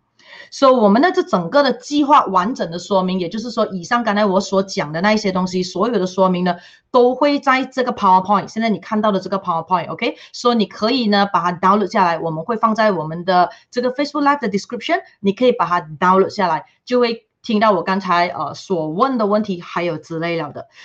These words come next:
所以因此呢，这一百千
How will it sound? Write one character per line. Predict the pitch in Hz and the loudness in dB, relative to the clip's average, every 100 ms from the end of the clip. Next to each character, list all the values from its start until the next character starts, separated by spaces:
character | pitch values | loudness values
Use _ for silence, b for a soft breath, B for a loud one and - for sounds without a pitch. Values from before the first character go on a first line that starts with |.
| B | B
所 | - 240 | -2 2
以 | 254 | 2
因 | 220 254 | 2 -2
此 | 254 185 | 0 -2
呢， | 190 | -2
这 | 190 269 254 - | 0 0 0 -2
一 | - 311 - _ | -6 -6 -6 _
百 | 208 170 127 | 2 2 0
千 | - - 233 214 208 208 | -6 -4 2 2 2 -4